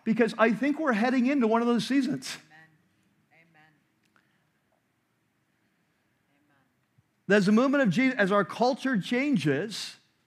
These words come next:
Speaker 1: there may become things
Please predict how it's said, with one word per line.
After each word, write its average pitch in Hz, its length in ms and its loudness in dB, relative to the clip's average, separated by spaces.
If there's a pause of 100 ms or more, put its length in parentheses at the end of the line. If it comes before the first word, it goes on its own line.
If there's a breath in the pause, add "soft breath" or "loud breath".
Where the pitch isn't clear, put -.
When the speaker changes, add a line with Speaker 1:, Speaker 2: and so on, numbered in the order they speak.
(680)
Speaker 1:
there 240 460 2
may 214 340 2
become 247 480 0
things 240 600 -2